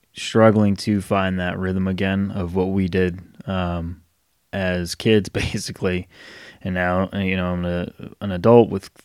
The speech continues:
family and kids and everything, kinda getting that motivation back to be that type of athlete that I was before. I don't ex-, ever expect to go back to that type of person, but, uh, because, uh, you know, I'm not eighteen anymore,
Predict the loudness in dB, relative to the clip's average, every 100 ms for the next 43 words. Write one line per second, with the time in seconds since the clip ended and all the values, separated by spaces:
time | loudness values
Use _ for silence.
0 | -20 -20 _ 2 4 6 6 6 4 4
1 | 4 4 2 2 2 0 0 2 0 0
2 | 0 2 0 0 0 2 0 0 -2 -2
3 | -2 -4 -6 -4 -4 -4 0 2 2 2
4 | -2 -2 -4 -4 -6 -4 -6 -6 -6 -6
5 | -6 -6 -8 -6 0 2 0 -4 -8 -4
6 | -2 -2 -4 -6 -4 -4 -4 -6 -6 -6
7 | -8 -8 -2 -2 -2 -2 0 -2 -4 -6
8 | -6 -6 -6 -4 -4 -4 -4 -4 -6 -18
9 | -20 -20 -20 -18 -6 -2 -2 -2 -4 -4
10 | -2 0 0 -2 -4 -4 -2 0 0 0
11 | 0 2 2 4 4 4 2 0